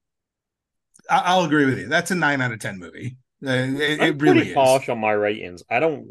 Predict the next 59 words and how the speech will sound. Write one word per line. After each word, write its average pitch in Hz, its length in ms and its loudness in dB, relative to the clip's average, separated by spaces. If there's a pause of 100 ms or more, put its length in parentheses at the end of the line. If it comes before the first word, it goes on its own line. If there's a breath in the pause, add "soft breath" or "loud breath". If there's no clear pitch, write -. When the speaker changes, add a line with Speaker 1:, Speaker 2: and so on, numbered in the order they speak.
(100)
Speaker 2:
I 110 80 -2
don't 117 460 -2
give, 104 340 -2
to 165 100 2
me, 160 160 2
five 185 220 2
is, - 0 -
Speaker 1:
Clearly. 120 280 2
Speaker 2:
like, 127 80 -6
an 104 80 -12
average 98 340 -4
film. 85 160 -14 (340 loud breath)
Um, 135 220 0 (260)
<laughs> - 500 -4
yeah, 139 220 2
so 151 240 4
for 143 180 -6
me 156 140 -4
to 151 80 -14
give 143 140 -2
a 127 40 0
nine 120 320 0
or 113 140 -2
a 98 40 -6
ten, 98 340 -6
that's, - 580 -8
yeah. 87 280 -10 (180)
But 113 160 -4
that's, 143 340 -2
I, 170 280 0
I - 20 -2
kinda 196 180 -2
told 120 200 -4
you 110 40 -8
my 98 140 -8
criteria. 90 460 -6 (360 loud breath)
I 220 200 2
think, 247 460 -2
actually, 135 540 -2
although 123 320 2
I 165 60 2
said 160 180 0
it 139 60 0
was 123 120 -4
a 117 60 -2
kind 123 220 -6
of 117 80 -4
a - 20 -4
bad 107 220 -4
cop 113 160 -10
moment, 104 300 -10
it 104 100 -8
took 131 100 -6
me 120 100 -8
so 110 200 -2
long 104 200 -2
to 101 100 -10
watch 85 340 -8
it. 180 200 -6